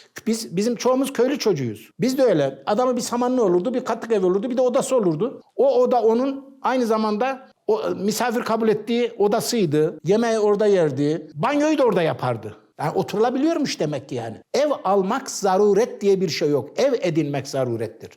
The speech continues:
Eğer helal paran varsa ya da İslam'a uygun bir şekilde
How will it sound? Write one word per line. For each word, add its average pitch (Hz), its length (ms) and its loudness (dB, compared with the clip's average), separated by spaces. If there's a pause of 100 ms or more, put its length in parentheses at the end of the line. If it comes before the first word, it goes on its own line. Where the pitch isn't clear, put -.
Eğer 269 400 0
helal 240 320 0
paran 208 360 -2
varsa 170 600 0
ya 226 200 0
da 214 360 -2
İslam'a 240 360 0
uygun 226 260 2
bir 185 60 -4
şekilde 190 560 -2